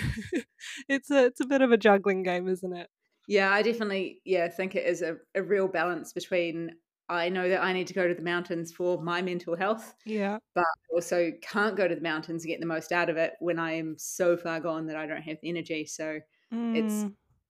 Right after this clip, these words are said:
Speaker 2: working hard, but working smart so you can still have the energy to actually go and do the things that you need to do to decompress, or else, yeah, you do just burn out. And medicine, and particularly where the health system is at the moment, is, is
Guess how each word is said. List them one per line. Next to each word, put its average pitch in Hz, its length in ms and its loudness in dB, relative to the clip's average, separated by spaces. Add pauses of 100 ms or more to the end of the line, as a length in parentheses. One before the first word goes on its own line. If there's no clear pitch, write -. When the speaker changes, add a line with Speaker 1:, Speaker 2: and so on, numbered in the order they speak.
(120)
Speaker 2:
working 277 360 2
hard, 240 440 -2
but 226 140 0
working 208 340 4
smart 196 440 -2
so - 120 -8
you 190 120 -6
can 185 140 -10
still 185 200 -2
have 175 140 0
the - 100 -2
energy 180 360 -2
to 185 160 -4
actually 175 300 -4
go 175 200 -2
and 170 180 -4
do 165 160 -2
the 170 80 -6
things 165 280 -6
that - 120 -14
you 170 200 -2
need 175 180 -2
to 160 80 -10
do 160 200 -2
to - 160 -16
decompress, 165 560 -6
or 165 80 -4
else, 165 240 -6
yeah, 170 140 -4
you 156 160 -8
do 165 140 -6
just 160 200 -10 (180)
burn 160 200 -4
out. 160 280 -6
And 160 220 -14 (720)
medicine, 190 440 0
and 180 180 -4
particularly 175 400 -6
where 165 120 -2
the 170 60 -6
health 165 240 -4
system 170 300 -10
is 165 220 -6
at - 120 -12
the 160 60 -12
moment, 165 340 -4
is, 151 300 -10
is - 380 -10